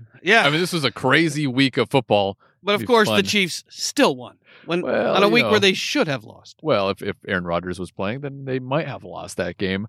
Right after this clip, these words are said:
Speaker 2: And then we have our N F L Week Nine picks. We have our shout out to our new and loyal listeners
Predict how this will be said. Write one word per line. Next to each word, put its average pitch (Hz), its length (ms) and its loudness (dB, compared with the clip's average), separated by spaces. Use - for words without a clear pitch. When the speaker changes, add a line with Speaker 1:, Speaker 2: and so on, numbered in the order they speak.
Speaker 2:
And 120 140 4
then 131 80 2
we 139 60 6
have 127 100 4
our 123 80 6
N 143 100 4
F 143 80 2
L 147 140 4
Week 156 240 0
Nine 175 380 2
picks. 101 420 2
We 123 100 2
have 107 120 2
our 87 180 0
shout 110 300 2
out 95 100 -2
to 120 80 2
our 90 140 2
new 113 340 -2
and 98 180 -2
loyal 101 260 0
listeners 107 500 -2